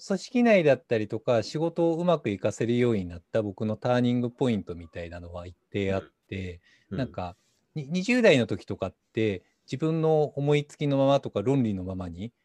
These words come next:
Speaker 1: こう、成果を出すためにバシバシバシバシやって、結構、
Speaker 2: うん。
Speaker 1: なんか、み-、短いナイフをバンバン振り回してるような、周りの人を傷つけるようなタイプだったんじゃないかって思うんですけど、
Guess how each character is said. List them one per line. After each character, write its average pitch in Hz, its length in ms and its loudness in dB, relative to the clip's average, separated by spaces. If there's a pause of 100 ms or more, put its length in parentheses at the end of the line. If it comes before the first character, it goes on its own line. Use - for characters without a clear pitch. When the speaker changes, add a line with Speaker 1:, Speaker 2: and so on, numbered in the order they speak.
(140)
Speaker 1:
こ 92 300 -8
う、 - 0 -
成 127 220 0
果 98 160 -4
を 90 80 -6
出 87 100 -8
す - 120 -14
た 110 80 -10
め 147 80 -4
に 147 60 -2
バ 123 120 0
シ 110 100 -4
バ 101 80 2
シ - 120 -10
バ 104 100 2
シ - 100 -6
バ 92 80 -4
シ 87 260 -12 (160)
や 104 100 0
っ - 120 -14
て、 151 180 -2 (240)
結 - 180 -6
構、 95 120 -10
Speaker 2:
う - 60 -6
ん。 73 180 -12 (140)
Speaker 1:
な 107 100 -6
ん 87 60 -10
か、 85 260 -12 (1200)
み-、 113 220 -2
短 131 340 2
い 131 60 4
ナ 110 120 2
イ 98 60 -2
フ 95 120 -8
を 90 60 -6
バ 123 140 4
ン 113 60 0
バ 104 100 0
ン - 20 -8
振 - 140 -10
り 101 100 -2
回 104 180 0
し - 60 -12
て 104 100 -6
る 90 80 -8
よ 85 180 -14
う 87 40 -14
な、 92 140 -10 (160)
周 120 200 2
り 123 80 2
の 123 100 2
人 95 220 -6
を 87 60 -14
傷 107 200 -6
つ - 80 -20
け 117 140 0
る 104 60 0
よ 90 60 -6
う 90 40 -8
な 87 80 -8
タ 107 140 0
イ 92 60 -2
プ 92 100 -12
だ 87 80 -10
っ - 40 -14
た - 200 -10
ん 87 60 -12
じ 87 80 -12
ゃ 85 40 -8
な 82 60 -10
い - 20 -12
か - 160 -16
っ - 60 -18
て - 100 -18
思 87 160 -12
う 85 40 -14
ん - 40 -16
で 82 60 -20
す - 100 -20
け 85 120 -20
ど、 90 300 -12